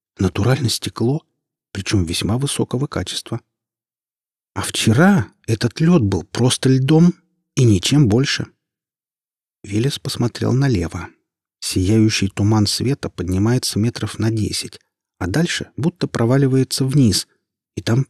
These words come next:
просто все светится тем же желтым. Светятся ледяные стены. И солнце.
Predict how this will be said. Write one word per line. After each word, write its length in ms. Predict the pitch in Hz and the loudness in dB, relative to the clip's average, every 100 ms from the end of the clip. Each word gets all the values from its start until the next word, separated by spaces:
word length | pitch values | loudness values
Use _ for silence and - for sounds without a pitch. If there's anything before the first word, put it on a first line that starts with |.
| _ | _
просто 380 | - 202 - 151 | -2 -2 -2 -10
все 280 | - - 147 | -8 -6 -4
светится 560 | - 117 - - - | -2 -2 -4 -8 -10
тем 280 | - - 107 | -10 -4 -4
же 140 | 110 107 | -2 -6
желтым. 480 | 92 71 - - - _ _ _ _ _ _ _ _ | -6 -10 -12 -16 -18 _ _ _ _ _ _ _ _
Светятся 720 | - - 101 147 - - - 143 | -12 -6 0 -2 -2 -8 -6 -4
ледяные 640 | 107 90 92 110 127 120 | -4 -4 -4 -2 0 -2
стены. 640 | - - - 87 73 53 _ _ _ _ _ _ _ _ | -6 -8 -6 -6 -6 -12 _ _ _ _ _ _ _ _
И 80 | - | -12
солнце. 680 | - 95 82 73 - - | -4 -2 -2 -6 -10 -12